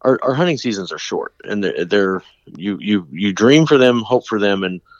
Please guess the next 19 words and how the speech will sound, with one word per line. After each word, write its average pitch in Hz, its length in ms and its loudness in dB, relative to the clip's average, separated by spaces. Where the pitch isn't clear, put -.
and, 92 300 -8
and 101 200 -2
long 120 280 4
for 101 120 0
them 101 180 0
all 107 240 2
year 98 200 -4
round 98 380 -6
for 92 180 -4
a 90 80 -6
ver-, 107 200 -8
a 101 60 -6
relatively 120 580 0
short - 380 -4
time 98 240 -4
out 87 140 -6
in - 40 -16
the 80 60 -12
field, - 380 -12